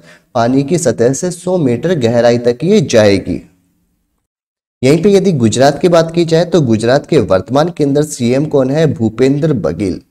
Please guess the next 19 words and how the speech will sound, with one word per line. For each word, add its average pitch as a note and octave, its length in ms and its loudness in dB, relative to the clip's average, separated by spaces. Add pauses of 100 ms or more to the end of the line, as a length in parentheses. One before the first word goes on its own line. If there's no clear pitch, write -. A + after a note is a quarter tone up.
(180)
तो G2+ 80 -6
भूपेंद्र C#3+ 500 0
बघेल C#3+ 320 0
यहाँ A2+ 240 -2
के C#3+ 140 0
सीएम A#2+ 420 0
है। D#3 100 -6 (240)
और B2+ 120 0
यदि C#3+ 340 0
गवर्नर A#2+ 500 2
की E3 160 -2
बात D3 260 2
की C#3 100 0
जाए C#3 300 -2 (280)
तो C#3 60 2
यह C3 200 2
है E3 380 -2
आचार्य D#3 680 -2 (180)
देवव्रत, G2+ 440 0